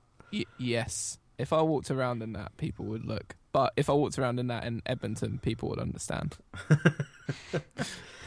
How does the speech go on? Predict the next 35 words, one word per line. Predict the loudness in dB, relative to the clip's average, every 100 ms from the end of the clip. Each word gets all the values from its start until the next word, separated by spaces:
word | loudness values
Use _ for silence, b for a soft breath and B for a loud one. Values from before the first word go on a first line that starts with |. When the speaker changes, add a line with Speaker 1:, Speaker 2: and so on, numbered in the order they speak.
| B B B
Speaker 2:
So, | 4 10 12 12 8 _ _
the, | -6 -6 2
the, | 2 2 2
the | 8 10
end | 10 8
of | 6
the | 6
year | 8 8 10
is | 8 6
here. | 4 6 6
How, | 4 6
uh, | 6 4 0 -2 -6 -16 -8
how | 4 6 8
have, | 6 4 4 4
uh, | 6 6
your | 6 8
respective | 8 6 2 2 -2
Christmases | 0 0 0 -4 -4 -4
been, | -4 -2
guys? | -4 -4 -6 -6 -8
Um, | -6 -6 -6 -6
I, | -8 -6
I've | -4 -2
had | -2
a |
nice | 0 -2 -4
quiet | -4 -2 -2
one. | -2 -4 -6 _
Went | -10 -8
back, | -2 -2 -4 -12 -12
uh, | -8 -8 -10 b b b b
stayed | -8 0 0
with | 0
the | -4
family | 0 0 0 -6